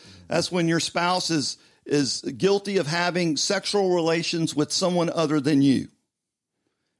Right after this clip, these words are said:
Whether it's a woman, woman, or man, man, or if it's heterosexual, it doesn't matter. If they have sexual relations with anyone other than their spouse,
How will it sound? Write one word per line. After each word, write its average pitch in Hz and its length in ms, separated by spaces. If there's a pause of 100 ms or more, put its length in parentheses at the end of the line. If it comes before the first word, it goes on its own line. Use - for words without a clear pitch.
(140)
Whether 165 320
it's 151 140
a 107 140 (160)
woman, 208 680
woman, 220 340
or 156 160
man, 208 360
man, 214 440
or 143 280
if 139 140
it's - 180 (200)
heterosexual, 214 720
it 196 80
doesn't 214 240
matter. 147 260 (340)
If 165 140
they 185 140
have 175 160
sexual 233 440
relations 180 640
with 156 260
anyone 220 540
other 202 340
than 170 460
their 175 340
spouse, 117 840